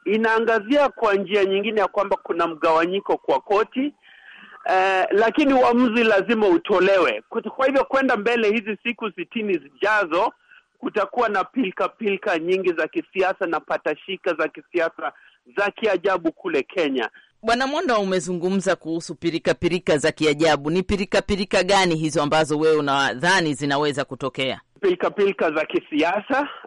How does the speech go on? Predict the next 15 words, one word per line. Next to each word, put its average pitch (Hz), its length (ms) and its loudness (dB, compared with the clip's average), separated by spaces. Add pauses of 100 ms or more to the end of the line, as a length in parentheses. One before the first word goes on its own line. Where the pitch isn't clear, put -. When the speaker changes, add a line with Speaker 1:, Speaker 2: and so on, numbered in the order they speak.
Speaker 1:
manake 170 1000 0
taifa 160 380 0
nzima 180 400 -4
liko 180 380 2
kwe-, 165 320 0 (120)
limegawanyika, 185 1600 0 (320)
eh, 160 520 2
nusu 233 380 0
nusu, 170 400 0
upande 185 400 -2
wa 151 180 2
nasa 202 480 -2
na 180 140 0
upande 180 440 -2
wa, 170 340 2